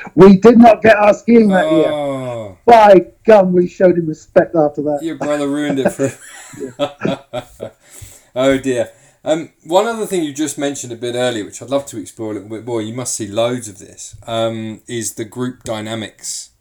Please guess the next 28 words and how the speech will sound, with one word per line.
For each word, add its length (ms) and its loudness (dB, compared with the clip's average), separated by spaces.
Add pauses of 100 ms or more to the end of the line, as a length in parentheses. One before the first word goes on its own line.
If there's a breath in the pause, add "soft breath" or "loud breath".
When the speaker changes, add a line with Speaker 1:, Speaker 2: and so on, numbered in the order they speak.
(560)
Speaker 2:
which 100 -14
I, 140 -2 (140)
I 120 -6
find 300 -12
fascinating. 800 -10
In, 240 -16
in, 180 -12
I've 160 -6
been 100 -8
on 180 -10
two 320 -8
ends 200 -10
of 140 -18
group 220 -14
dynamics. 500 -16
So 220 -10 (420 soft breath)
I 60 -16
particularly 380 -10
remember 600 -4 (140)
going 260 -8
for, 460 -8 (180)
I 60 -20
think 200 -20
it 40 -20
was 120 -16
a 60 -16
technical 520 -14
exam, 720 -10